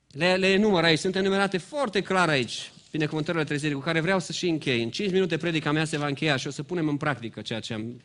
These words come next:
am discutat. Care sunt binecuvântările trezirii? „Atunci îl voi asculta din ceruri. Îi voi ierta păcatul și voi tămădui țara.”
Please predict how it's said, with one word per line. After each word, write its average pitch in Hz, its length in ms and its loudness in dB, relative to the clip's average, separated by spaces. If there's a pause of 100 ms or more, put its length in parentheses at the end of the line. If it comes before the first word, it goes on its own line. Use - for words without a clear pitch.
(140)
am 120 120 -10
discutat. 113 480 -10 (1200)
Care 190 200 2
sunt 208 200 -2
binecuvântările 185 680 -2
trezirii? 139 540 -6 (1000)
„Atunci 143 720 0 (680)
îl 165 160 6
voi 156 200 4
asculta 160 1000 0
din 147 360 0
ceruri. 101 800 -4 (840)
Îi 170 160 8
voi 180 220 6
ierta 185 360 6
păcatul 151 720 -2 (500)
și - 220 -6
voi 156 180 0
tămădui 147 440 0
țara.” 95 440 -8